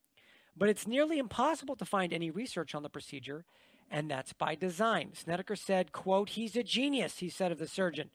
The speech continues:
who performed the procedure. "He didn't write any literature down the first time he performed the surgery because he didn't want anybody to know that he did it, and he didn't want to do it again." The he is Doctor Burton Elrod of Tennessee. He's an orthopedic and a sports medicine surgeon.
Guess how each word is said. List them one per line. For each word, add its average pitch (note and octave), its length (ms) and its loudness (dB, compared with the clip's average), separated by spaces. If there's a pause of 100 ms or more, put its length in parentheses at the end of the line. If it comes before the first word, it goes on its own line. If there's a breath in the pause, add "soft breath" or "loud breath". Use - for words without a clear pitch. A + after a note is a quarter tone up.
(360 soft breath)
who F#3 80 -6
performed F3+ 360 0
the D#3+ 60 -6
procedure. C#3+ 480 -4 (280 soft breath)
"He F#3 120 -2
didn't B3+ 220 0
write A#3 300 4
any D4+ 320 4
literature C4+ 460 4
down F#3+ 240 4
the F#3 80 0
first A3 320 2
time G#3 300 4
he F3 100 -2
performed B3 460 0
the G3 80 -4
surgery D#3 440 -4 (280 loud breath)
because F#3 240 0
he G#3 100 0
didn't G#3 220 -2
want E3+ 180 4
anybody B3+ 440 2
to G#3+ 120 -2
know F#3+ 160 4
that E3 140 0
he E3 100 -8
did G3 220 2
it, F#3+ 160 -2 (200 loud breath)
and F#3+ 160 0
he G#3+ 140 2
didn't B3+ 500 0
want F3 200 2
to - 80 -10
do D#3+ 160 -2
it E3 80 -4
again." G3+ 380 0 (280 loud breath)
The G3 140 6
he G3+ 580 0 (160 soft breath)
is E3+ 180 -2
Doctor G3+ 460 0
Burton G3 480 -2 (140)
Elrod - 640 0 (300 loud breath)
of C3+ 140 -8
Tennessee. D#3 540 -6
He's B2 160 -14
an C#3 40 -10
orthopedic D#3+ 640 -4
and D3 100 -8
a C3 40 -12
sports - 360 -8
medicine C#3 360 -10
surgeon. C3 420 -12